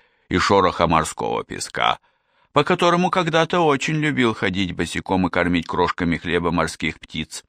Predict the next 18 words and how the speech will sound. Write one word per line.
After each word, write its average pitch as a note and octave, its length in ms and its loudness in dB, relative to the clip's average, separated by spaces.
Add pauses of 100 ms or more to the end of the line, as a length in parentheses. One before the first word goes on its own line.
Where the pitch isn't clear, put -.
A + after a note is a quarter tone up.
(580)
Сейчас F2 540 2
же C3 360 -4 (380)
он E3 160 4
предпочитал D#3 640 -2
как C#3 200 -2
можно C#3 380 2
реже D#2 400 2
покидать A1 560 -4
офис D#3+ 480 -4 (240)
и - 80 2
заниматься A#2+ 600 4
своими A2 480 2
непосредственными F2 1080 0
делами. - 560 -4 (960)
А F2+ 200 4
они, F2 360 4
кстати A#2 400 0
сказать, C#3+ 680 -4